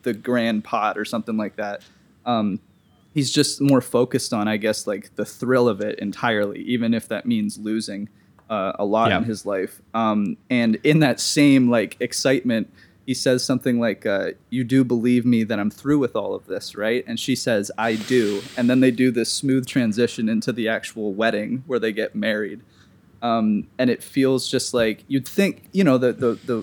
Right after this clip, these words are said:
Speaker 1: the wedding song's going off, they have the kiss and everything, and you'd think that it's, like, a very happy moment, but y-, you just have the <laughs> context of the previous scene where he was reciting how excited he was about losing. So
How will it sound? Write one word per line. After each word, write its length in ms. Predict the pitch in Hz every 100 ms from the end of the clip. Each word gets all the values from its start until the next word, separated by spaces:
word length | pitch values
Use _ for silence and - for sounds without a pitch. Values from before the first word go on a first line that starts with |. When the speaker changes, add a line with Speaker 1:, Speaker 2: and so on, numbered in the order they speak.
| -
Speaker 1:
the 80 | 120
wedding 300 | 131 139 135
song's 300 | 135 131 127
going 280 | 127 127 120
off, 280 | 123 127
they 100 | -
have 220 | 113 120 113
the 60 |
kiss 320 | - 127 120
and 100 | 127
everything, 480 | 117 120 - 127 120
and 120 | 110
you'd 140 | 110 113
think 200 | 147 147
that 140 | 127
it's, 160 | 113 -
like, 200 | 107 - _ _ _ -
a 40 |
very 240 | 127 127 107
happy 400 | - 127 123 110
moment, 420 | 113 127 120 -
but 200 | - 110 - -
y-, 140 | - 123
you 140 | 135
just 180 | 123 131
have 180 | 151 127
the 60 | 131
<laughs> 140 | -
context 500 | 147 143 - 131 -
of 100 | 131
the 60 | 135
previous 500 | - 143 127 120 113
scene 380 | - 143 127 113
where 120 | 107
he 120 | 127
was 200 | 113 120
reciting 460 | 120 - 127 120 113
how 300 | 123 110 110 - - -
excited 420 | - - 147 139
he 80 | 123
was 240 | 117 110
about 260 | 110 107 104
losing. 360 | 123 135 110 107
So 360 | - 131 113